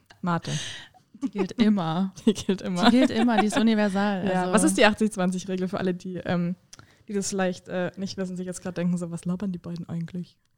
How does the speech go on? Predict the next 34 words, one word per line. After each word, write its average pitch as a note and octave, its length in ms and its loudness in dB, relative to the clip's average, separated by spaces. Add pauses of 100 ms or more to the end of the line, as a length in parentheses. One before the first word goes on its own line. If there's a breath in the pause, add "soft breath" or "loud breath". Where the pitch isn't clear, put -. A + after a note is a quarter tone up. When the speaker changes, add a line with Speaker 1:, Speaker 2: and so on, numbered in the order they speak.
Speaker 2:
Achtzig A3+ 360 0
zwanzig G3+ 360 -6
Regel F#3+ 260 0
Speaker 1:
<laughs> F#3 60 2
Speaker 2:
heißt, - 400 -2
achtzig G3+ 380 -4
Prozent F#3+ 520 -4 (800 soft breath)
dürfen G3 120 -4
wir G#3 60 0
es F#3+ 80 -6
clean A3 240 0
nennen, B3+ 300 -2 (200)
clean A3+ 280 0
Speaker 1:
Ja. A3 80 0
Speaker 2:
essen A3+ 460 -8
und G3 160 -2
Speaker 1:
Ja. F3 80 0
Speaker 2:
zwanzig G3 300 -2
Prozent, F3+ 560 -2 (720 soft breath)
mm, G#3 320 0
Speaker 1:
Verarbeitet. G#3 480 -2 (120)
Speaker 2:
verarbeitet C#4 800 -6 (140)
oder F#3+ 220 -2
Speaker 1:
Ja. F3+ 260 -2
Speaker 2:
vielleicht, F3+ 640 -6
äh, F3+ 400 -8
überhaupt F#3+ 500 -8
Dinge, F#3 180 -2
die F#3 140 -4
du F3+ 240 -2
einfach F3+ 320 -8
nicht A3 360 -2
aus G#3 200 -6
deinem, F#3+ 420 -4